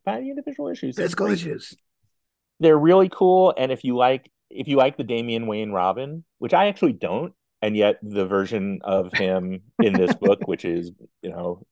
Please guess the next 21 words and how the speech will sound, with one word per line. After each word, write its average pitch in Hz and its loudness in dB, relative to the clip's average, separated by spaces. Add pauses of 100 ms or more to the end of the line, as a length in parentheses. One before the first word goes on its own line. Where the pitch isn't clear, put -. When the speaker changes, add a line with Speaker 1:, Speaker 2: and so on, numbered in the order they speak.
(840)
Speaker 1:
is, 87 -10
Speaker 2:
I 87 0
Speaker 1:
uh, 85 -4
Talia 92 2
Kane, 101 -8 (380)
is 101 0
actually, 85 0 (640)
I, 95 0
I, 95 2 (460)
I 104 2
have 95 0
le-, 113 2
I 123 0
have 110 2
learned 123 0
to 127 -2
love 104 4
the 98 -6
character 92 -6
by 82 -4
writing 82 -6